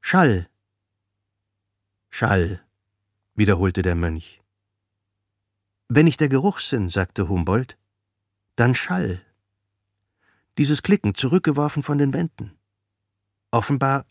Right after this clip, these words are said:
orientierten sich die Tiere so. Im Weitergehen machte er Notizen.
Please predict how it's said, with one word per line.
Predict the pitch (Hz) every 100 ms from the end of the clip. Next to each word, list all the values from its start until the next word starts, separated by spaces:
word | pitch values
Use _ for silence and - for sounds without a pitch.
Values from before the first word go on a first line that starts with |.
| -
orientierten | 123 135 139 214 196
sich | 127 113
die | -
Tiere | - 110 95
so. | 92 95 _ _ _ _ _ _ _ _ _ _ _ _ _ _ _ _ _ _ _ _ _ _ _ _ -
Im | 123
Weitergehen | 135 160 147 139 139
machte | 135 131 -
er | 123
Notizen. | 123 123 - - - 78